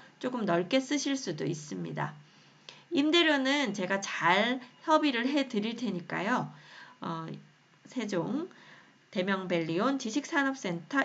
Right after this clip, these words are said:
입주하실 분들 연락 주시면 좋겠습니다. 지하에 있는 식당, 이 오른쪽 세종 한식당 같은 경우에는 거의 구내식당처럼,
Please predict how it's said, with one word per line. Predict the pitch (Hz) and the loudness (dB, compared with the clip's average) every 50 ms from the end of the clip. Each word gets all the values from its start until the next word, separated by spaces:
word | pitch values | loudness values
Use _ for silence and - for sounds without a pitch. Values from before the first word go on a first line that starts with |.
| - | 0
입주하실 | - 202 - - 208 208 202 190 165 - 190 170 151 | -2 -8 -6 -2 -2 0 0 0 -2 -2 -4 -4 -4
분들 | - - 160 165 160 156 156 240 247 202 156 - - | -4 -6 -6 -6 -6 -4 2 4 4 4 4 2 0
연락 | - 170 165 165 - - | -2 -2 -2 -2 -6 -6
주시면 | - 196 185 - 180 165 156 147 | -8 -8 -6 -4 -4 -4 -4 -4
좋겠습니다. | - - - - - - - - 85 78 78 76 76 76 73 - - - - - - - - - - _ _ - | -4 -6 -12 -10 -12 -12 -10 -8 -8 -6 -6 -6 -6 -8 -10 -10 -14 -20 -20 -20 -20 -20 -20 -20 -20 _ _ -2
지하에 | - 269 277 302 311 294 285 262 233 | 4 4 8 8 8 8 8 6 4
있는 | 202 180 185 202 214 214 | 4 2 2 0 -2 -2
식당, | 208 - 285 269 - - - 214 190 175 180 185 208 233 262 285 302 - - - - - | -2 -6 -6 -6 -8 -6 0 2 2 4 4 4 2 2 2 0 -4 -8 -14 -20 -18 -8
이 | - 262 269 269 269 269 254 | -4 0 2 2 2 2 2
오른쪽 | - 277 285 311 302 285 302 285 277 | 2 2 2 2 2 0 0 -2 0
세종 | - 320 294 302 302 302 | 0 -2 -2 0 -2 -2
한식당 | 311 302 294 294 - 285 - - - 269 247 240 226 | -2 -4 -4 -2 -4 -6 -8 -4 2 4 4 4 4
같은 | 214 208 196 202 - 202 196 | 2 -2 -2 0 -2 -4 -2
경우에는 | 190 170 170 170 165 165 165 165 202 233 220 | 0 -2 -2 -2 -2 -4 -4 -4 -4 -4 -6
거의 | - - 156 160 151 151 | -4 -4 -4 -4 -4 -4
구내식당처럼, | - 214 233 262 269 269 - 262 - - - 165 165 170 156 151 - 196 160 151 147 147 165 202 247 285 311 | -6 -2 2 2 2 2 2 -4 -6 -4 -4 -4 -4 -4 -6 -10 -6 -4 -2 0 2 2 4 4 2 0 -2